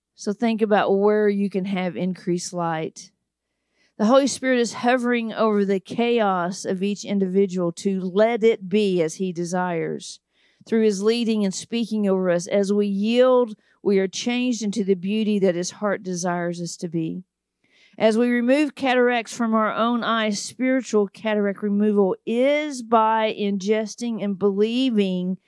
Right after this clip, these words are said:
the word of life, the word of God. Our spiritual discernment, wisdom, and insight will increase.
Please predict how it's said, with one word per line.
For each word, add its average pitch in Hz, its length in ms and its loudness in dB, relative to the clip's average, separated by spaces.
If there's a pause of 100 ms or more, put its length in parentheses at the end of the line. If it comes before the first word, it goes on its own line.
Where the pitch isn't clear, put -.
(240)
the 190 100 4
word 190 300 2
of 175 100 -4
life, 170 420 -2
the 185 120 -4
word 180 200 0
of 180 120 -6
God. 170 400 -4 (480)
Our 226 180 2
spiritual 294 680 2
discernment, 196 760 0 (140)
wisdom, 220 580 2
and 190 240 -4
insight 214 500 -2
will 185 160 0
increase. 180 680 -6